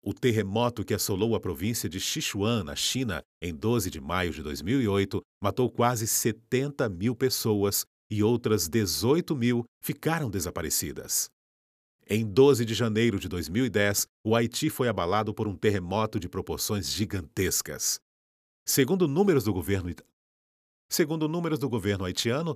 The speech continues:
no mínimo duzentas e vinte mil pessoas morreram e mais de três milhões foram gravemente feridas.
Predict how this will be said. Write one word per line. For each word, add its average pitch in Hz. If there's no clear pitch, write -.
no 113
mínimo 143
duzentas 123
e 92
vinte 120
mil 117
pessoas 127
morreram 123
e 123
mais 123
de 110
três 147
milhões 120
foram 107
gravemente 101
feridas. -